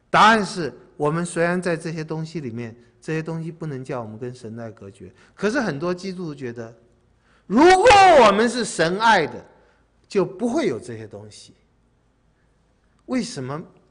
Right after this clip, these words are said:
基督徒总在问这些问题？如果神爱我，为什么让我碰到这些？我看到圣经讲，如果神爱你，你就会碰到这些东西。但这些东西不能叫你跟神的爱隔绝。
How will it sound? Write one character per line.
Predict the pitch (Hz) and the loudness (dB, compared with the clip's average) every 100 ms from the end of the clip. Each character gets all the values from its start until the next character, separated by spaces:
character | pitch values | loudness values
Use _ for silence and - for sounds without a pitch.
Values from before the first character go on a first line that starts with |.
| _ | _
基 | - 220 | -12 -10
督 | 214 | -8
徒 | 180 175 | -8 -8
总 | 180 120 110 | -8 -10 -6
在 | 156 | -4
问 | 156 147 127 | -4 -6 -8
这 | 131 | -8
些 | 120 120 | -8 -10
问 | 127 107 | -12 -16
题？ | _ - _ _ _ _ | _ -20 _ _ _ _
如 | 147 202 | -4 -2
果 | 165 | -2
神 | 127 123 143 | -6 -8 -4
爱 | 180 143 | -4 -4
我， | 107 | -6
为 | 135 151 | -10 -10
什 | 113 | -12
么 | 123 | -12
让 | 123 | -10
我 | 107 | -12
碰 | 92 139 123 | -16 -16 -14
到 | 107 | -14
这 | 98 98 | -16 -20
些？ | - 101 _ _ _ _ _ _ - | -20 -20 _ _ _ _ _ _ -4
我 | 160 | -4
看 | 156 277 240 | -2 -4 -2
到 | 196 | -4
圣 | - 190 160 | -4 -8 -8
经 | 165 165 | -10 -10
讲， | 113 92 _ - | -10 -12 _ -10
如 | 220 | -6
果 | 277 | -4
神 | 151 131 160 | -4 -6 -6
爱 | 226 180 | -6 -6
你， | 113 92 _ | -8 -16 _
你 | 120 | -14
就 | 117 254 | -8 -8
会 | 247 | -8
碰 | - 160 131 | -10 -12 -12
到 | 107 | -12
这 | 101 95 | -14 -20
些 | 95 | -20
东 | 92 90 | -20 -20
西。 | - - _ - - - - - _ _ _ _ _ _ _ _ _ _ _ _ | -20 -20 _ -20 -20 -20 -20 -20 _ _ _ _ _ _ _ _ _ _ _ _
但 | 190 185 | -4 -4
这 | 175 | -2
些 | 180 | -4
东 | 185 185 | -4 -6
西 | 185 | -8
不 | 190 | -10
能 | 170 139 | -10 -8
叫 | 160 135 | -10 -10
你 | 110 | -12
跟 | 120 123 | -16 -16
神 | - 107 | -18 -16
的 | 117 | -16
爱 | 110 | -18
隔 | - 101 | -20 -20
绝。 | - | -20